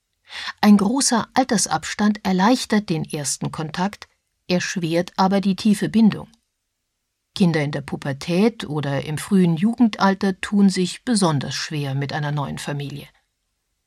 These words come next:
Offenbar macht es auch einen Unterschied, ob eine Mutter mit ihren Kindern zu einem neuen Partner zieht oder ein Vater mit seinen Kindern zu einer neuen Partnerin,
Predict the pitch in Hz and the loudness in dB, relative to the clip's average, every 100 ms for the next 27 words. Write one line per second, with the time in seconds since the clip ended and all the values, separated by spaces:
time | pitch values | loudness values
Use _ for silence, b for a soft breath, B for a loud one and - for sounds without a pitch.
0 | _ _ _ _ _ _ _ _ - 190 | _ _ _ _ _ _ _ _ -6 4
1 | 233 - 233 285 254 233 - 180 226 233 | 4 4 2 0 -4 -8 -6 -4 0 0
2 | 240 247 240 233 - 240 - B B B | 2 0 -2 -4 -2 -4 -6 B B B
3 | 214 - 196 185 180 233 - 277 233 208 | -2 2 4 6 4 2 0 2 2 2
4 | 196 185 180 - 202 233 240 240 - - | 0 0 -2 2 4 4 2 0 -2 -4
5 | 175 175 170 185 170 147 - 131 - 147 | 0 0 2 0 0 -4 -6 -8 -6 -8
6 | 147 - 226 254 - B B B B B | -8 -4 -2 -4 -6 B B B B B
7 | 233 226 - 202 - - 214 294 196 180 | 2 4 4 2 0 -4 -2 0 2 0
8 | 175 185 175 170 - 226 247 240 - - | 0 0 0 -2 0 2 4 2 0 2
9 | 208 202 214 220 - 254 254 175 147 147 | 4 6 4 2 2 0 2 -2 0 -4